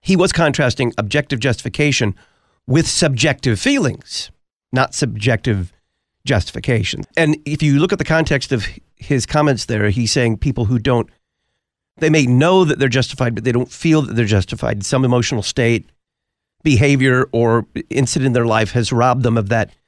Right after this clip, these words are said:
subjective feeling, not of justification itself. And I think he would be the first one, and I think in the context he says, feelings are, should be a, a presumed to be deceptive.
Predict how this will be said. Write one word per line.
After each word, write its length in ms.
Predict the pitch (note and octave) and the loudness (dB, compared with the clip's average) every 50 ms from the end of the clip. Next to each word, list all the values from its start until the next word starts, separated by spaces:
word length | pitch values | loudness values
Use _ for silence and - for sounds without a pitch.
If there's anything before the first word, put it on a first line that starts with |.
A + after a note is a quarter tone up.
| _ _ _ - | _ _ _ -4
subjective 680 | - D#3 A#2+ G#2 C#3 B2 G#2+ - - A#2 F#2+ G2 G#2+ - | -2 -2 -2 0 0 -2 -2 -2 -4 -6 -6 -6 -10 -14
feeling, 680 | _ _ - - F#3+ G3+ G#3 D#3+ A#1 - - - - - _ - | _ _ -12 -6 -4 -2 -2 -2 -2 -4 -6 -10 -14 -12 _ -2
not 260 | C3 C#3 C#3+ - - | 0 0 0 0 0
of 320 | C3+ C3+ A2+ A2 G#2+ - - _ _ _ _ _ - | 2 2 2 2 0 -4 -8 _ _ _ _ _ -2
justification 680 | D3+ B2+ G#2+ - - C3 - B2 A2 G#2+ - A2 G#2+ | -2 -2 -2 -2 -4 -4 -2 -2 -2 -2 -2 -6 -8
itself. 420 | - - - C3+ B2 A2+ A2 - - _ _ _ _ _ _ _ _ _ _ _ _ - | -6 -4 0 0 2 2 0 -2 -6 _ _ _ _ _ _ _ _ _ _ _ _ -2
And 440 | C#3 C#3 C#3 C3+ C3 C3 A#2+ - - _ _ _ _ _ - | 0 2 2 2 2 2 0 -2 -4 _ _ _ _ _ -2
I 120 | B2 C#3 | 0 0
think 160 | - G3 - | 0 0 0
he 80 | - D3 | 0 -2
would 100 | C3+ A2 | 0 0
be 80 | C3 | -2
the 100 | A2 A2 | -2 -2
first 300 | - - C#3 C3+ - - | -2 -2 -2 -2 -2 -2
one, 180 | C3 A2 A2 G2 - | -2 -2 -2 -2 -4
and 160 | - A2+ A2+ | -2 -2 -2
I 80 | A#2 A2+ | -2 -2
think 480 | - C3+ A#2+ - - _ _ _ _ _ _ _ - | -2 -2 -4 -4 -8 _ _ _ _ _ _ _ -2
in 160 | C#3 C#3+ D3 | 0 0 0
the 40 | B2+ | 2
context 400 | - C3 C3 C3+ A#2+ A2+ - - | 2 0 2 2 0 0 -2 -4
he 80 | A#2+ | -4
says, 320 | G2+ - A2+ G#2+ G2 G2 - - - _ _ _ _ _ _ _ | -4 -2 -2 -2 -4 -6 -8 -16 -20 _ _ _ _ _ _ _
feelings 480 | - - F#3+ G3+ G3 F3 C3 A#2 - - - _ _ _ _ _ _ _ _ - | -4 0 2 4 4 2 2 0 -2 -6 -8 _ _ _ _ _ _ _ _ -2
are, 380 | B2+ B2 B2+ B2 B2 A#2+ A#2+ - - | 0 2 4 4 2 2 0 -4 -4
should 240 | D3+ - G#3 G#3 F3 | -2 0 0 2 2
be 140 | G#3 F#3 | 4 2
a, 80 | D#3 - - - | 2 2 0 -4
a 60 | - B2 | -6 -4
presumed 400 | - C#3 B2+ A2+ D#3 G3+ G#3 D3 | -2 0 0 2 2 2 2 0
to 80 | C3+ | -2
be 120 | B2+ A#2+ G#2+ | -2 -2 -2
deceptive. 680 | G#2 - - C#3 D3+ - - - - - - - - | -2 -2 -2 -2 -2 -2 -4 -8 -10 -10 -12 -16 -20